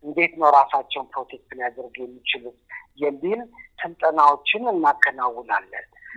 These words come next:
ከዛም በተጨማሪ በደከሙባቸው የትምህርት ዘርፎች ላይ ተጨማሪ የቱቶሪያል ድጋፍ ይደረግላቸዋል። አይሲቲ ቴክኖሎጂ ዙሪያ ስልጠና እንዲያገኙና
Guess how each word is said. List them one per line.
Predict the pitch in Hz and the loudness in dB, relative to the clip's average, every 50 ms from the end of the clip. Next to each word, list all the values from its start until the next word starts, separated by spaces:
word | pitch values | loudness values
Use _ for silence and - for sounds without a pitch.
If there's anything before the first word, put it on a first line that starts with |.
| 240 214 - | -16 -10 -2
ከዛም | - 180 180 180 214 214 214 | 0 2 4 6 4 4 4
በተጨማሪ | - - - - 156 - - 143 131 135 127 123 127 139 170 208 233 233 _ _ _ _ | 2 -6 -12 -12 -12 -12 -12 -14 -14 -12 -10 -10 -8 -8 -10 -12 -16 -20 _ _ _ _
በደከሙባቸው | - 165 170 180 180 180 185 190 185 - - - 175 175 175 170 165 - - - 156 156 151 - - - - 160 147 143 | 2 6 6 6 6 4 -2 -2 -2 -4 -4 -4 -6 -6 -6 -10 -10 -6 -2 2 2 2 2 -2 -6 -6 -6 -6 -6 -8
የትምህርት | 147 147 147 - - 151 151 147 - - _ _ _ 127 120 | -10 -12 -12 -14 -16 -12 -10 -10 -12 -12 _ _ _ _ _
ዘርፎች | 120 131 127 131 - _ - 170 180 175 175 - | -6 -4 -4 -4 -4 _ 0 0 0 0 0 4
ላይ | 220 220 240 262 240 - - - - - _ _ - | 6 6 6 6 2 -6 -20 -20 -20 -20 _ _ -4
ተጨማሪ | - 175 170 170 - 175 175 170 170 165 165 175 185 185 | -2 -2 -2 0 0 0 0 4 6 8 8 8 6 2
የቱቶሪያል | 165 156 147 - 156 147 - 143 139 135 135 131 127 | -4 -6 -6 -8 -10 -12 -8 -6 -2 0 0 0 0
ድጋፍ | 127 139 127 - - 123 - - | -4 -14 -8 -4 -4 -4 -4 -6
ይደረግላቸዋል። | - _ - 127 117 - 117 110 - - - - - 104 - - - - - - - - - _ _ _ _ _ - | -16 _ -16 -16 -12 -10 -10 -10 -10 -12 -12 -10 -12 -10 -8 -6 -6 -4 -2 -2 -2 -4 -6 _ _ _ _ _ 6
አይሲቲ | - 147 147 - - 156 156 _ - - 165 175 190 196 180 - | 8 8 6 4 -4 -14 -16 _ -12 -12 -10 -10 -10 -12 -14 -12
ቴክኖሎጂ | - - 135 - - 143 143 139 135 139 135 131 131 131 | -10 -6 -2 -2 -2 0 0 -2 -2 -2 -4 -6 -8 -8
ዙሪያ | - - 131 139 160 190 226 247 - - - - _ _ _ - | -8 -4 4 10 12 12 12 10 8 4 -16 -20 _ _ _ -10
ስልጠና | - - 240 220 - 165 156 147 147 139 | -8 -8 -2 4 6 6 6 6 4 0
እንዲያገኙና | 135 135 - 143 139 127 123 - 131 123 120 123 127 123 127 135 | 0 0 0 2 4 4 2 0 -8 -14 -14 -18 -20 -14 -2 6